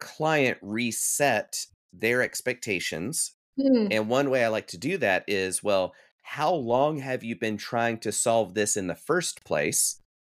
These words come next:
Speaker 1: So, "Oh, you've had this longer than six months. You've been trying this on your own for three years. Well, how long have you been in business?" "Oh, ten years." "Okay, so you've had ten years worth of experience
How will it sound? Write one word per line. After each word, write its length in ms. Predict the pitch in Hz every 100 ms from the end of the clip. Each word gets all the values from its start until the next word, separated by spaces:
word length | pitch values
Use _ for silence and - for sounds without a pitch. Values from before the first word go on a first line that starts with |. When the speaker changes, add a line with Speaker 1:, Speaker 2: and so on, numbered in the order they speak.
| _ _ _ _
Speaker 1:
So, 360 | - - 92 -
"Oh, 220 | 123 123
you've 240 | 101 113 -
had 260 | 117 113
this 220 | 104 95 107
longer 340 | 113 143 104
than 140 | 90
six 340 | 87 101 - -
months. 320 | 95 92 -
You've 240 | 104 113
been 280 | 110 104 90
trying 400 | - - 107 104
this 180 | 98 -
on 140 | 98 90
your 120 | 95
own 120 | 98
for 140 | 87 85
three 260 | 104 90
years. 600 | 87 151 110 78 98 - - _ _ _ -
Well, 100 | 104
how 160 | 143
long 240 | 151 139 123
have 120 | 113
you 100 | 110
been 220 | 120 117
in 140 | 104 85
business?" 580 | 170 160 - 80 - -
"Oh, 260 | 147 113 -
ten 380 | - 151 202 160
years." 440 | 104 73 - - - _
"Okay, 380 | 160 160 101 85
so 380 | - 113 104 98 - _ -
you've 180 | 131 190
had 320 | 139 127 -
ten 480 | - - 165 202 202
years 520 | 160 208 180 120 110
worth 300 | 104 143 135
of 100 | 123
experience 840 | 110 - - 170 170 107 95 90